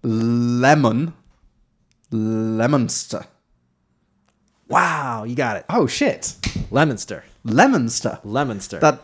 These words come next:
Speaker 1: is not even
Speaker 2: Nope.
Speaker 1: I guess I'm just following the pattern.
Speaker 2: In Massachusetts,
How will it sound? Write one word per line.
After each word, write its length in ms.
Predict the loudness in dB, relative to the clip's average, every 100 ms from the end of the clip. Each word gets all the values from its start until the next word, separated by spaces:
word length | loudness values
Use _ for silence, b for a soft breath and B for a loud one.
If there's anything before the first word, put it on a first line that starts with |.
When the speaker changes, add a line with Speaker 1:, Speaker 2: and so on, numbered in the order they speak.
| -8
Speaker 1:
is 240 | 0 0 2
not 200 | 0 2
even 480 | 0 0 0 -2 -6 -16 _ 0
Speaker 2:
Nope. 260 | 4 4 0 -14 -2
Speaker 1:
I 100 | 4
guess 480 | 4 2 -8 -12 -2
I'm 140 | 0
just 180 | 0 -4
following 500 | 0 0 0 -2 -4
the 80 | -4
pattern. 420 | -4 -6 -6 -12 -4
Speaker 2:
In 120 | -2
Massachusetts, 880 | -2 -2 -6 -4 -4 -4 -8 -12